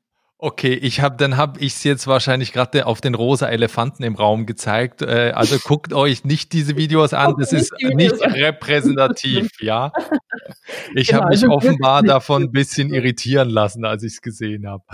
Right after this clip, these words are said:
Speaker 1: Aber,
Speaker 2: Ja.
Speaker 1: äh, trotzdem, also der, der fliegen ja mehrere Maschinen am Tag nach, nach Madeira, also von daher, aber trotzdem,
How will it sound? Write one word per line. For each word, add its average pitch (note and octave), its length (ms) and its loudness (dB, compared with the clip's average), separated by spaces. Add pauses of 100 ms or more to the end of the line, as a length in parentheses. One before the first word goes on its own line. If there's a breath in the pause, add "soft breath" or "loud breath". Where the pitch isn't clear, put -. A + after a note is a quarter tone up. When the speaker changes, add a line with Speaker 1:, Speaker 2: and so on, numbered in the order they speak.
(320 loud breath)
Speaker 1:
Aber, D3 420 2
Speaker 2:
Ja. C3 180 2
Speaker 1:
äh, B2 40 -2 (180)
trotzdem, A#2 500 -2
also A2 300 0
der, G#2 240 -2
der F#2 220 -6
fliegen G#2+ 240 -6
ja G#2 100 0
mehrere A2 320 0
Maschinen A2+ 400 -4
am G#2+ 160 0
Tag A2+ 380 -2
nach, A2+ 300 -2
nach A2 280 -4
Madeira, G#2 560 -2
also F#2+ 380 -6
von G2+ 180 -8
daher, G2 260 -2
aber G#2 220 -4
trotzdem, G2+ 540 -6